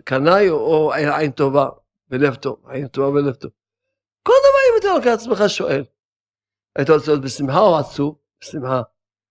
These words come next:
מה היית רוצה? זה אתה, זה אני. זה נקרא להאמין בעצמך, שאתה יודע שיש לך נשמה אלוקית,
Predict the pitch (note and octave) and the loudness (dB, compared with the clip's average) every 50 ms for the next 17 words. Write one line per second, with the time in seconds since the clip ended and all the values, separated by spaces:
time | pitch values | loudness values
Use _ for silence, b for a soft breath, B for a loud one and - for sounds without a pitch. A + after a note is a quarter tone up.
0 | _ _ _ _ _ _ _ _ _ - G3+ G#3 G3 F3 - E3 D3+ D3 D3 C#3+ | _ _ _ _ _ _ _ _ _ 0 2 2 2 0 0 -2 -2 -2 -2 -4
1 | - - - - G#3 _ _ _ _ _ _ _ _ _ _ _ _ _ _ _ | -6 -14 -18 -18 -20 _ _ _ _ _ _ _ _ _ _ _ _ _ _ _
2 | _ _ _ _ _ _ _ _ _ _ _ _ _ _ _ _ _ _ _ _ | _ _ _ _ _ _ _ _ _ _ _ _ _ _ _ _ _ _ _ _
3 | _ - C3 A2+ C3 F3+ G3 G3 - - - _ _ C#3 A#2+ - _ - D3 B2+ | _ -18 -10 0 4 4 4 4 2 -4 -12 _ _ -14 -14 -10 _ -4 -4 -4
4 | - _ _ _ _ - E3 E3+ D#3+ C#3 C3 C3 B2 B2+ B2 - _ _ _ _ | -4 _ _ _ _ -2 0 0 0 2 -2 -4 -6 -8 -10 -10 _ _ _ _
5 | _ _ _ _ _ _ _ _ _ _ _ _ - - G#3 A3 G3 - F3+ E3 | _ _ _ _ _ _ _ _ _ _ _ _ 0 2 4 4 4 2 0 -2
6 | D3+ D3 D3 C#3+ C3+ C3 C3+ A#2+ - - B2 A#2 - A#2+ A2 - C3 C3 C3 A#2 | -2 -2 -4 -4 -2 -4 -4 -4 -6 -10 -12 -12 -12 -14 -16 -12 -12 -12 -10 -8
7 | C3 - - - - B2+ B2+ - - C#3+ C#3 C3+ C#3 C#3 C3 A2+ - - D3+ D#3+ | -8 -8 -8 -10 -10 -10 -10 -8 -8 -6 -4 -4 -4 -4 -6 -8 -8 -2 2 4
8 | E3+ F#3 G3+ A#3 A#3+ | 4 4 4 4 0